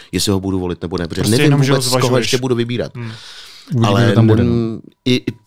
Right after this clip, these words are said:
Speaker 1: samozřejmě mě by se právě třeba líbil někdo, to jsem řekl panu generálovi,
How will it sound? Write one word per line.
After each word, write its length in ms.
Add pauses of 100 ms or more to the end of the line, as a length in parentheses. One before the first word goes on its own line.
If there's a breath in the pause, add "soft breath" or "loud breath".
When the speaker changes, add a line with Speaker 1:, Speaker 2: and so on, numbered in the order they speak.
(120)
Speaker 1:
samozřejmě 400
mě 140
by 80
se 120
právě 300
třeba 220
líbil 300
někdo, 420
to 80
jsem 220
řekl 280
panu 220
generálovi, 600